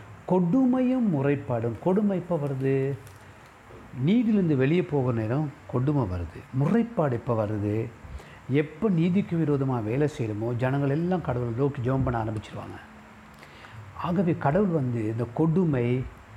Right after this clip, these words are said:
முறைப்பாடெல்லாம் சகிக்கிறவள் அல்ல, அப்படியே பனிஷ்மெண்ட் கொடுத்துருவாரு. உங்களையும் என்னையும் அவர் தெரிவு செய்து எடுத்தது வந்து அவருக்கு திராட்சை சத-, திராட்சை தோட்டத்தை போல கனி கொடுக்கிற வாழ்க்கை வாழ,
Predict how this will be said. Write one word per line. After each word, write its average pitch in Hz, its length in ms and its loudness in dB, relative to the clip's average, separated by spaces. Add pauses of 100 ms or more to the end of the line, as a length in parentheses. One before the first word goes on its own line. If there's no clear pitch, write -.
முறைப்பாடெல்லாம் 151 680 2
சகிக்கிறவள் 147 520 2
அல்ல, 104 260 -2 (140)
அப்படியே 170 440 0
பனிஷ்மெண்ட் 156 460 0
கொடுத்துருவாரு. 98 540 -10 (760)
உங்களையும் 226 540 4
என்னையும் 170 380 2
அவர் 139 120 0 (100)
தெரிவு 165 240 2
செய்து 120 260 -2
எடுத்தது 123 380 -2
வந்து 107 340 -6
அவருக்கு 151 420 -4 (140)
திராட்சை 196 460 -2
சத-, - 600 -10
திராட்சை 185 340 0 (100)
தோட்டத்தை 135 420 0
போல 135 320 -4 (440)
கனி 202 280 4
கொடுக்கிற 143 420 0
வாழ்க்கை 117 500 -2
வாழ, 98 180 -10